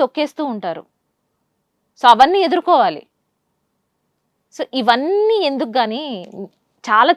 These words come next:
చిన్న వయసు రా మీది. ఈ వయసులో అంటే ఒ-, ఒకానొక టైంలోనే, ఈ వయసు కాకుండా ఎర్లీ స్టేజ్లోనే మీకు ఒక లవ్ ఉందంటే, క్యూట్ లవ్ స్టోరీ, you have a love story. అది ఒక అమ్మాయి అబ్బాయికి సంబంధించింది కాదు, already మీరు ఒకళ్ళు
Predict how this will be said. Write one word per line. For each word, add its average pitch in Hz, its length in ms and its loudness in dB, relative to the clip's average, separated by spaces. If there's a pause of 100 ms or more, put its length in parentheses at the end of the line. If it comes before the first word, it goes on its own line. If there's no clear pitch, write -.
చిన్న 269 180 -4 (120)
వయసు 285 280 -4
రా 175 140 -8
మీది. 147 260 -18 (520)
ఈ - 20 -2 (160)
వయసులో 214 480 -6 (160)
అంటే 302 180 -4 (120)
ఒ-, - 80 -4 (580)
ఒకానొక 466 420 2 (100)
టైంలోనే, 277 460 2 (100)
ఈ 302 120 2
వయసు 370 200 -2
కాకుండా 392 220 2 (220)
ఎర్లీ 339 200 6 (100)
స్టేజ్లోనే 392 580 0 (100)
మీకు 370 240 -2
ఒక 359 80 2 (160)
లవ్ 254 260 4
ఉందంటే, 330 300 -6 (100)
క్యూట్ 294 400 -4
లవ్ 226 220 -2
స్టోరీ, 302 340 -4
you 240 140 -6
have 254 200 -4
a 254 60 -6
love 233 220 -6
story. 277 280 -6 (540)
అది 214 120 -4 (100)
ఒక 190 120 -4 (200)
అమ్మాయి 247 460 2 (260)
అబ్బాయికి 285 580 2
సంబంధించింది 269 600 -4
కాదు, 226 240 2
already 226 280 0 (400)
మీరు 247 160 2
ఒకళ్ళు 220 180 -4